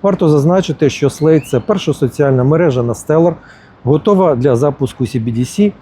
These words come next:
що являє собою цифровими валютами центральних банків. І це, без сумніву, стає нас, нашим справжнім. Ми будемо запускати нові маркетингові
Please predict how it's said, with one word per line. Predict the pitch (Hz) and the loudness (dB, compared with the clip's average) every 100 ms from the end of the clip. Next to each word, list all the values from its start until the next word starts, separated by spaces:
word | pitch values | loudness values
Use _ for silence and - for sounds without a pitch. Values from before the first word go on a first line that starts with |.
| - - | -20 -14
що | - - 170 | -6 0 2
являє | 131 127 135 139 120 | 4 2 2 2 0
собою | - 160 233 214 170 | 0 0 2 2 2
цифровими | - 170 165 147 143 131 107 | -2 -2 0 2 2 2 0
валютами | 123 127 190 160 135 131 | 2 2 2 2 0 -2
центральних | - 123 135 127 107 98 | -2 -2 0 0 0 0
банків. | 120 147 247 - - - - - | 0 0 -4 -8 -16 -20 -12 -8
І | |
це, | 143 165 | -2 0
без | 139 147 | 2 0
сумніву, | - 156 165 165 147 143 - - _ - | 2 2 4 4 4 2 0 -10 _ -14
стає | - - 156 160 151 | -8 0 4 4 4
нас, | 135 135 131 196 | 2 0 -2 -6
нашим | 160 147 147 - 131 | -8 -2 -2 -2 -4
справжнім. | 113 - 165 170 135 135 110 | -4 -4 0 2 2 0 -2
Ми | 226 226 | 0 2
будемо | 175 165 156 135 | 2 2 2 2
запускати | 117 160 190 - 180 143 127 101 - - - - | 0 0 -2 -4 -2 0 -2 -4 -8 -20 -20 -4
нові | 156 170 170 | 2 4 4
маркетингові | 156 156 - 147 147 139 131 131 | 4 2 -2 -6 -2 0 0 0